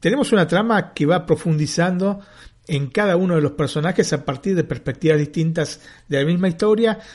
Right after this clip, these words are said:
y según las elecciones que vaya tomando la protagonista. Pues así, ¿no es cierto? Cuando se va repitiendo, después va tomando caminos alternativos y, claro, son distintas perspectivas de la misma historia que vamos a ir viendo. Distintas maneras en las que muere,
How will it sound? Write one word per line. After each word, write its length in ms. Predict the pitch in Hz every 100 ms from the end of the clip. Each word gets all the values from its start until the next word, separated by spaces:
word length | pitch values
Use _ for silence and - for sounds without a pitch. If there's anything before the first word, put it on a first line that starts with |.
| -
y 100 | 190
según 280 | 165 202 240
las 120 | 165
elecciones 360 | 156 - 180 165
que 100 | 147
vaya 300 | 156 - 135
tomando 340 | 139 147 139
la 80 | 127
protagonista. 640 | 131 123 135 143 120 120
Pues 220 | 147 147
así, 340 | 147 - 147 - - -
¿no 60 | -
es 60 | 131
cierto? 160 | 135
Cuando 180 | 131 131
se 140 | 117
va 40 | 175
repitiendo, 600 | 185 175 151 175 196 165
después 280 | 127 180 147
va 240 | 151 143 131
tomando 380 | 135 147 135
caminos 400 | 123 131 165 160
alternativos 720 | 175 165 190 196 190 175 190 - - - _ -
y, 100 | 165
claro, 320 | 170 135 123 - - - _ _ _ -
son 200 | - 180
distintas 440 | 170 160 - 220 180
perspectivas 600 | - 160 151 147 208 165
de 60 |
la 80 | 151
misma 240 | 170 190 170
historia 320 | 165 170 160
que 80 | 139
vamos 240 | 139 131
a 40 |
ir 120 | 131 127
viendo. 420 | 117 107 127 - _ _ _ _ _ _ _ _ _ - - -
Distintas 420 | - 127 156 143 120
maneras 400 | 131 143 139 135
en 60 |
las 100 | 123
que 80 | 123
muere, 340 | 170 208 180